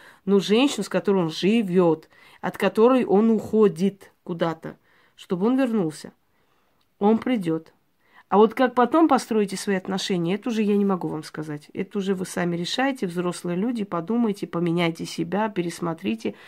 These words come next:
и так далее. Но то, что он там просто устроит мордобой и придёт, ну,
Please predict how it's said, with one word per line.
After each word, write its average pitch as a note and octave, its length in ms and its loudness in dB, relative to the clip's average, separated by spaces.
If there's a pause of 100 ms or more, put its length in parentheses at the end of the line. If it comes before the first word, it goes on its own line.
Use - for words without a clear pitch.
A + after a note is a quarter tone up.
(220)
и A#3+ 100 0
так A#3 260 0
далее. D#3 340 0 (240)
Но G#3+ 100 4
то, C4 160 2
что A#3+ 260 2
он A3 380 4 (380)
там A3+ 300 6
просто A#3 520 2
устроит G3+ 560 2
мордобой G3 540 0
и E3+ 100 -6
придёт, G3 580 -2 (800)
ну, G3 320 -2